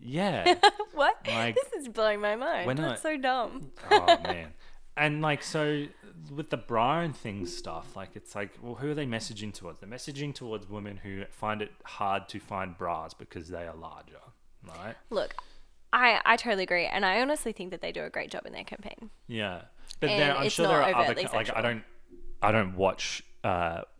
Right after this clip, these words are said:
Speaker 1: <laughs> like, bra ads because <laughs>
Speaker 2: Shocking.
Speaker 1: <laughs> Yeah,
Speaker 2: Why
Speaker 1: who'd have
Speaker 2: not?
Speaker 1: thought?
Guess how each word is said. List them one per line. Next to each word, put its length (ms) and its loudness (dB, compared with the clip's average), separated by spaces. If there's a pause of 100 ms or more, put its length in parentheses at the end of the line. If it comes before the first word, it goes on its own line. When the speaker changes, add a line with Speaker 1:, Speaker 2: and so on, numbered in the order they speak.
(200)
Speaker 1:
<laughs> 1200 -8
like, 440 -8
bra 500 6
ads 460 2
because 500 2
<laughs> 60 0
Speaker 2:
Shocking. 580 2 (140)
Speaker 1:
<laughs> 160 -2
Yeah, 140 4
Speaker 2:
Why 80 8
Speaker 1:
who'd 60 4
have 80 4
Speaker 2:
not? 180 4
Speaker 1:
thought? 340 4